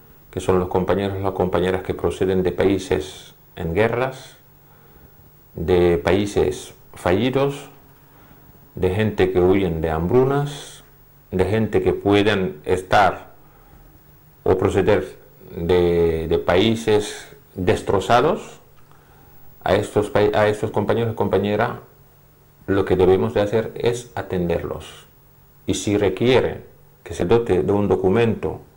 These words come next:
porque no pueden volver a sus países de origen, muchos de ellos son refugiados, hágase. Porque para eso España ha firmado convenios internacionales y tratados.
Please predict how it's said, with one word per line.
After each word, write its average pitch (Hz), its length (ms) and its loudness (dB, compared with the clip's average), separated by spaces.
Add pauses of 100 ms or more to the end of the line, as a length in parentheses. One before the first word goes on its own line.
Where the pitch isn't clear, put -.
(300)
porque 87 280 0
no 139 300 4
pueden 110 320 4
volver 92 400 2
a 87 60 -8
sus - 180 -20
países 92 380 0
de 92 60 0
origen, 101 580 -2 (360)
muchos 85 300 -4
de 90 200 2
ellos 87 180 0
son 78 280 -8
refugiados, 98 600 0 (1300)
hágase. 85 520 -4 (960)
Porque 78 200 -2
para 82 200 0
eso 107 260 2
España 101 400 -2
ha - 20 -4
firmado 87 460 -2
convenios 110 540 -2
internacionales 98 960 -4 (680)
y 101 100 -2
tratados. 82 840 -4